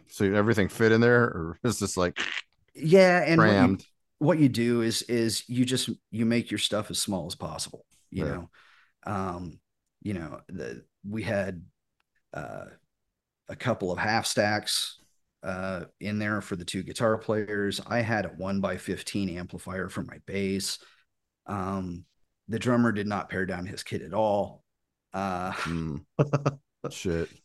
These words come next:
Speaker 2: No, no, I mean, it, it was cool. We, we ended up, you know, we, we've all been packing vans for a long time now, so,
Speaker 1: Hmm.
Speaker 2: uh, we, we made it work. And fortunately, the, the folks that we were on tour with,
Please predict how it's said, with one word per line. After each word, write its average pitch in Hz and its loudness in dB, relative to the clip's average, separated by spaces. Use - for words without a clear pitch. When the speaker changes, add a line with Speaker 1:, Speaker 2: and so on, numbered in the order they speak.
Speaker 2:
No, 127 6
no, 135 4
I 127 2
mean, 156 4
it, 185 2
it 185 6
was 170 6
cool. 117 0
We, 131 4
we 151 6
ended 147 6
up, 113 0
you 110 -2
know, 107 -2
we, 127 6
we've 135 4
all 117 6
been 104 2
packing 101 -2
vans 101 -2
for 92 -6
a 87 -8
long 92 -4
time 98 -2
now, 87 -10
so, - -8
Speaker 1:
Hmm. 76 -6
Speaker 2:
uh, 85 -10
we, 120 4
we 131 6
made 113 6
it 104 -2
work. 92 -6
And 98 -4
fortunately, 101 -2
the, 92 -8
the 95 -8
folks - -4
that - -4
we 95 -6
were 95 -2
on 92 -4
tour 92 -2
with, 90 -8